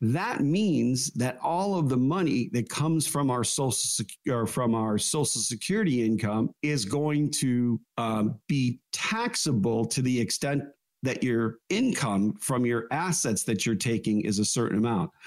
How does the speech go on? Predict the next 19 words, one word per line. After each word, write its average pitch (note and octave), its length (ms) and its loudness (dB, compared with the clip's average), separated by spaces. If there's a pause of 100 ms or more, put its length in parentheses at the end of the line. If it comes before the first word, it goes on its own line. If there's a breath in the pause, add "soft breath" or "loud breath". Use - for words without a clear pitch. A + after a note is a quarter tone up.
(220 loud breath)
Well, C3+ 160 -4
all G#3+ 300 0
the G3+ 220 0
income D3 480 2
that A#2 160 0
you B2 100 2
get C#3 300 -2
from B2+ 220 0
that A#2 220 0
life F3 280 0
insurance A#2 420 0
policy G2 640 0 (160 loud breath)
is A#2 220 -2
tax D3 380 -4
exempt C#3 480 0
and G#2+ 180 2
therefore D3+ 540 0
has A2 240 0
no D3 680 2